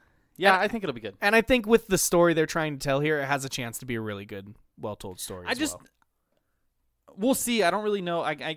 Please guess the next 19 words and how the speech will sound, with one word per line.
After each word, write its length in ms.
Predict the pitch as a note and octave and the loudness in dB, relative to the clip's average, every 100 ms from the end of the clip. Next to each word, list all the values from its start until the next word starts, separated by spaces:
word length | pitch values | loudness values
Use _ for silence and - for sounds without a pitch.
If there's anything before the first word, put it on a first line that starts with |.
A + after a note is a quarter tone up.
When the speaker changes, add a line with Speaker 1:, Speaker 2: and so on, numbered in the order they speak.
| D3 | -4
Speaker 1:
know 140 | D#3 | -4
it's, 80 | C#3+ | -4
like, 100 | C#3 | -6
his 140 | A#2+ A2+ | -10 -6
origin 340 | C#3 C#3+ B2 | -2 -2 -4
story, 240 | A#2 B2 A2+ | -8 -6 -6
but 100 | A2+ | -2
I 80 | F3 | -2
don't 80 | |
know 160 | F#3+ E3+ | 0 -2
about 320 | D#3 D3 B2+ | 0 0 -2
the, 260 | C3 A2+ A2 | -2 -2 -4
the 100 | A#2+ | -6
touching 640 | A2+ - E3 - D3 B2 A2 | -6 0 0 0 -4 -6 -8
side 320 | - - A#2 A2 | -10 -4 -4 -4
of 80 | |
Pixar, 520 | - A2+ - G#2+ G2+ G2+ _ _ _ - | -10 -12 -8 -10 -10 -16 _ _ _ -8
the 100 | C#3+ | -8
message, 720 | C#3+ B2+ A#2+ C3 B2 A#2 | -4 -6 -6 -6 -6 -6